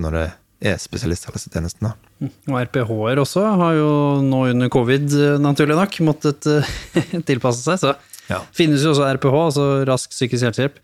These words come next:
Speaker 2: eller også kommunepsykologer, eh, vet jeg, som bruker digitale tjenester, altså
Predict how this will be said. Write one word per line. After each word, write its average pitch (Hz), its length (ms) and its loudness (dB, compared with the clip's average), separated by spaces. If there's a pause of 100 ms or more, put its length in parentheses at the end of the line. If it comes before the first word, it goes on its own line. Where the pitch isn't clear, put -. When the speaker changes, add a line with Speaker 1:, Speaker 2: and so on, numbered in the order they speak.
(480)
Speaker 2:
eller 131 480 2
også 131 320 2
kommunepsykologer, 120 1300 2
eh, 120 40 0
vet 123 220 0
jeg, 175 160 -2
som 131 800 0
bruker 139 320 0
digitale 143 400 0
tjenester, 113 320 -4
altså 120 220 -4